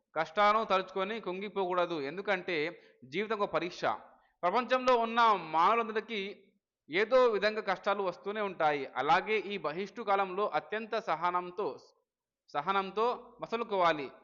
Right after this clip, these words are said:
సహనానికి దేవుని దగ్గర గొప్ప ప్రతిఫలం ఉంటుందని గుర్తుంచుకోవాలి. సుబ్హానల్లాహ్, అల్హమ్దులిల్లాహ్.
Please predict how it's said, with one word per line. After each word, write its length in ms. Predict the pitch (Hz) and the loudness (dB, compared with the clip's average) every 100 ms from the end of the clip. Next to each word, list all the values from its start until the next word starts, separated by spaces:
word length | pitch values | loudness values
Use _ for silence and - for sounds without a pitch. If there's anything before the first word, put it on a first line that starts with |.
| _ | _
సహనానికి 520 | - 165 208 233 233 226 | -6 -2 2 0 0 -2
దేవుని 360 | 175 202 196 | 0 0 0
దగ్గర 200 | 175 196 | 0 0
గొప్ప 460 | 190 156 156 - 247 | 0 -2 -6 -2 0
ప్రతిఫలం 580 | 202 196 185 170 190 170 | 0 -4 -2 -2 -2 -4
ఉంటుందని 560 | 160 175 156 156 220 | -6 -6 -4 -4 -6
గుర్తుంచుకోవాలి. 840 | 170 147 180 180 208 151 131 135 127 | -8 -10 -12 -14 -8 -2 0 0 -4
సుబ్హానల్లాహ్, 640 | 127 123 151 139 120 104 - - | -8 -4 -2 -2 -6 -8 -10 -14
అల్హమ్దులిల్లాహ్. 520 | 139 156 127 107 | -12 -10 -10 -10